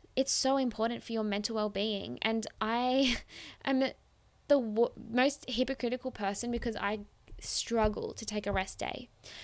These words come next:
I struggle with anxiety and I have, you know, that type, that personality type where I'm a perfectionist and always overachieving. And this has a lot to do with why I struggle with an E D, 'cause that's just the personality type.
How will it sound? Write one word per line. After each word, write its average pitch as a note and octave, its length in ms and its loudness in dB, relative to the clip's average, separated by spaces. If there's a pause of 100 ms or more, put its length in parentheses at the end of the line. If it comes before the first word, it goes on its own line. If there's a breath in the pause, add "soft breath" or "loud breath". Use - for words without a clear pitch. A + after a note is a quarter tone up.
(120)
I A3 80 -2
struggle A#3 340 4
with B3 140 4
anxiety G#3 600 2
and G3 160 0
I F#3+ 320 2
have, G3 320 0
you G#3 120 0
know, F#3 180 0
that F#3+ 200 -2
type, - 280 -2 (200)
that G3+ 160 4
personality A3+ 560 2
type G3 300 0
where G3 200 4 (640 loud breath)
I'm G3 360 4 (220)
a G#3 60 2
perfectionist G#3+ 720 0
and G3 220 -2 (100)
always G#3+ 260 6
overachieving. F#3+ 720 -2
And G3 120 -2
this G3+ 200 -4
has G#3+ 200 -2
a G3+ 60 -2
lot G3+ 160 -2
to G#3+ 80 -8
do G#3 160 0
with F#3+ 300 -2
why G3 560 0
I G#3 100 -6
struggle G3 280 -4
with G3 120 -2
an G3 120 -6
E G3 100 -2
D, G#3+ 440 2
'cause G3+ 160 -6
that's - 240 -2
just G#3 160 -4
the G#3 80 -8
personality G#3 640 -2
type. - 380 -6